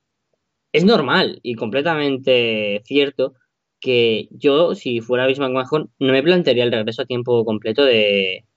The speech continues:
de Daniel Bryan por dos claros ejemplos, y es los dos últimos regresos que tuvo, ¿no? Se le dio el título intercontinental y tuvo que cederlo, se le dio el título mundial y tuvo que darlo, porque se lesionaba y se mantenían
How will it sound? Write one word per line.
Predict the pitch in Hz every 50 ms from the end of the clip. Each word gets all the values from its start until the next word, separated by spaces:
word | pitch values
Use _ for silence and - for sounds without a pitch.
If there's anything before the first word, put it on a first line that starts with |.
| _ _ _ _
de | - 120
Daniel | 117 123 139 151 143
Bryan | 139 139 143 156 170 165 - - - _
por | - 131 120 101 98 - -
dos | - 120 120 135 135 156 160 - _ _ _ _ -
claros | - 131 127 131 139 -
ejemplos, | - - 151 147 147 143 151 151 143
y | 139
es | 151 151 - _ _ _ _ _ -
los | - 139
dos | 135 147 -
últimos | 160 156 175 175 165
regresos | 151 131 131 127 131 - 156 -
que | - 135
tuvo, | 120 143 147 135 131
¿no? | 135 147 160 - _ _ _ _ _ _ _ _
Se | - - 139
le | 127 123
dio | 127 147
el | 151 151
título | 180 160 170 170
intercontinental | 165 160 160 156 165 156 156 147 151 143 147 160 170
y | 170
tuvo | 151 151 143 143
que | 143 143
cederlo, | - 151 147 160 170 170 160 165 170 175 170 180
se | - 135
le | 123 120
dio | 120 131
el | 131
título | 131 147 151 151 147
mundial | 147 147 147 147 151 151 151
y | 143
tuvo | - 139 135 127
que | 135 131
darlo, | 135 139 139 139 131 127 123 - _ _ _ _ _ _ _ _ _ _ _ _ _ _ _ _ _ _ _ _ _
porque | - 123 117 - - 120 117 113 107 110 101 98 - _ _
se | _ - - 113 104 101
lesionaba | 101 107 104 - 113 135 151 156 151 143 139 139 135 135 131 117
y | 107 104 107 104
se | 104 - 113 107
mantenían | 101 104 104 104 101 - 104 107 123 139 147 143 143 139 135 135 131 131 127 117 101 90 -